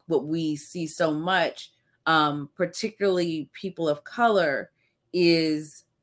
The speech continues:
we feel like, "Okay, we're not the audience, so we wanna create it." But then there's probably someone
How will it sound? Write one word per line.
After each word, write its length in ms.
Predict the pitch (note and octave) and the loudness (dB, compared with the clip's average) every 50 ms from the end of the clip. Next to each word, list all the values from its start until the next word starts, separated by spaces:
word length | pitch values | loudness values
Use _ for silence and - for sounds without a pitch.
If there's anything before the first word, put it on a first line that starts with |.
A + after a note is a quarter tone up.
| _ _ _ _ _ _ _ _ _ _ _ _ _ _ _ _ _ _ _ _ _ _ _ _ _ _ _ _ | _ _ _ _ _ _ _ _ _ _ _ _ _ _ _ _ _ _ _ _ _ _ _ _ _ _ _ _
we 120 | - G3+ G3 | 0 0 2
feel 200 | - A#3 A3 G3+ | 6 8 10 10
like, 240 | G3 F#3+ F#3+ - | 10 10 8 2
"Okay, 400 | G3 F#3+ - G3+ F3 D#3+ D3+ D3 D3 D#3 | 0 0 4 4 4 4 4 0 -2 0
we're 240 | E3 F3+ G3 G#3+ | 6 8 8 8
not 220 | G#3+ G3+ F#3+ F#3+ G3 | 10 8 8 8 6
the 100 | E3+ - | 2 4
audience, 340 | E3 E3+ E3+ E3+ F3 F3 - | 6 6 6 6 2 0 -2
so 80 | F3 | -4
we 100 | E3 E3 | -4 -2
wanna 200 | D#3+ E3 E3 D#3 | -2 0 0 0
create 460 | D#3 - - F#3 E3+ D#3 D#3 D#3+ E3+ | -2 -2 -4 -2 0 2 2 2 2
it." 240 | G#3+ C4 E4 F4+ - _ _ _ _ _ _ _ _ _ _ _ _ _ _ | 2 0 -2 -4 -6 _ _ _ _ _ _ _ _ _ _ _ _ _ _
But 120 | G3 F#3+ F3 | 4 6 6
then 120 | G3+ G3+ | 6 6
there's 180 | F#3+ F#3 F3+ F3+ | 6 4 2 2
probably 340 | G3+ G#3+ G3+ F#3+ F#3+ F3 | 0 0 2 4 2 0
someone 360 | E3+ - G3+ F#3 F3+ F3 D#3+ | 2 0 0 0 0 -2 -2